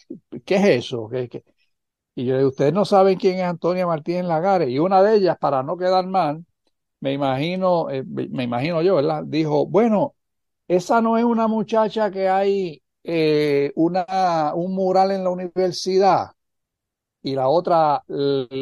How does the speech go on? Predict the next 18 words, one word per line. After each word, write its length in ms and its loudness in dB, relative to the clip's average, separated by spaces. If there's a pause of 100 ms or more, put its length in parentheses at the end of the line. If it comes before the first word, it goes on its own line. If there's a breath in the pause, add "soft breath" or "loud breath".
(140)
la 300 0
respalda 520 2
diciendo, 840 -4 (160)
"Ay, 320 4
yo 140 0
creo 400 2
que 100 -6
hay 200 0
una, 440 -4
una 360 -2
placita 720 -2
o 120 4
algo 200 0
que 80 -2
le 80 -2
dicen 260 -6
también, 500 -4
eh, 280 -4